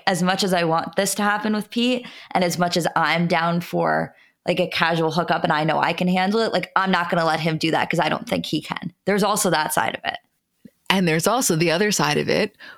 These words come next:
Speaker 2: which I know there is a very legitimate population of people that feel this way, which is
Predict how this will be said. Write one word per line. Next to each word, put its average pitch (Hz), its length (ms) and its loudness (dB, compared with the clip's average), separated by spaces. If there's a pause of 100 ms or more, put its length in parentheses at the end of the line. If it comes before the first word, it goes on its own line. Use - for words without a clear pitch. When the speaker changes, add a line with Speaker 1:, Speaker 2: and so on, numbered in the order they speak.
Speaker 2:
which 147 360 0
I 151 140 2
know 160 200 2
there 151 200 2
is 151 160 0
a 156 220 0 (100)
very 151 240 2
legitimate 151 400 0
population 156 500 0
of 156 60 -4
people 147 240 -4
that 147 140 0
feel 180 200 0
this 151 220 -2
way, 147 180 2
which 151 180 0
is 143 220 0